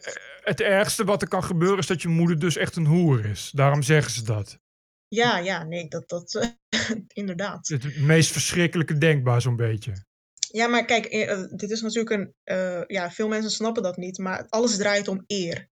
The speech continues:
Speaker 2: op de een of andere manier. Dus vrouwelijke familieleden, die dragen de eer van de v-, van de mannelijke
Speaker 1: Ja, maar,
Speaker 2: familieleden. Dus
Speaker 1: eh,
Speaker 2: ik draag nu ook de eer van mijn broer en van mijn vader, et cetera.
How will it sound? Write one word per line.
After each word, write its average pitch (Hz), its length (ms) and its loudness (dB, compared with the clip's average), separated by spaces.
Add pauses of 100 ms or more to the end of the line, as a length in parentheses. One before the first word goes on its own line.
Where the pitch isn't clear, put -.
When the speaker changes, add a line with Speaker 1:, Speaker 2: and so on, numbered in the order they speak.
Speaker 2:
op 170 140 -8
de 175 120 -2
een 180 60 -6
of 180 100 -12
andere 185 240 -8
manier. 180 400 -6
Dus - 560 -8
vrouwelijke 240 500 2
familieleden, 202 720 0
die 196 140 -2
dragen 220 680 0
de 190 180 -2
eer 247 240 0
van 208 240 -4
de 196 100 -4
v-, - 160 -14
van 202 260 -6
de 196 60 -2
mannelijke 196 520 -4
Speaker 1:
Ja, 190 80 -8
maar, 151 200 6
Speaker 2:
familieleden. 190 340 -2
Dus 196 160 -4
Speaker 1:
eh, 240 120 0
Speaker 2:
ik 202 60 -6
draag 220 300 0
nu 220 180 2
ook 214 340 -2 (260)
de 196 180 -4
eer 233 200 4
van 208 220 -6
mijn 190 200 0
broer 208 300 2
en 196 140 0
van 190 160 -4
mijn 190 180 -2
vader, 180 340 -4
et - 140 -6
cetera. 190 460 -4